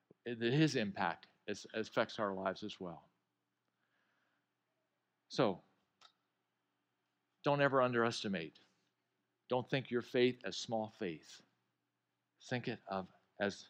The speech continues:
what God can do with your faith. Understand that your worst mistakes do not define you.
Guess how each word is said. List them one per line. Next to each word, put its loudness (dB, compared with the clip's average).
what -2
God 0
can -8
do 0
with -4
your -10
faith. -14
Understand 4
that 0
your 2
worst 2
mistakes -4
do -2
not -2
define -4
you. -10